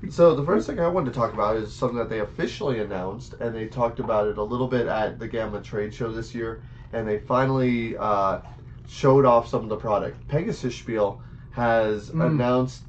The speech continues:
Speaker 1: that they are doing the newest Micro Macro, which is the fourth in the quadrilogy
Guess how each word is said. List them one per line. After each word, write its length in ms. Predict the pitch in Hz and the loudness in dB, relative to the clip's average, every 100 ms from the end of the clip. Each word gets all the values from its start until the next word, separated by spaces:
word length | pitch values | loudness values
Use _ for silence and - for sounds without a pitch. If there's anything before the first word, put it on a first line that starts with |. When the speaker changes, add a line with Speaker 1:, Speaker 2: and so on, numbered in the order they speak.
| - - | -16 -8
Speaker 1:
that 400 | 123 110 104 98 - - | 0 2 4 2 -4 -8
they 200 | 120 127 | 0 4
are 100 | 143 | 4
doing 340 | 135 123 117 113 | 4 2 -2 -4
the 120 | 104 | -4
newest 280 | 104 117 117 | -4 -4 -6
Micro 400 | 98 101 110 139 | -2 -2 0 -2
Macro, 380 | 107 95 107 104 | 0 -2 0 0
which 180 | 104 | 0
is 120 | 107 101 | -6 -4
the 100 | 101 | -6
fourth 580 | - - 120 143 - | -6 -2 2 2 2
in 140 | 127 117 | -6 -6
the 80 | 117 | -6
quadrilogy 960 | - 107 101 113 143 107 95 95 90 | -2 -2 0 0 2 2 -2 -6 -8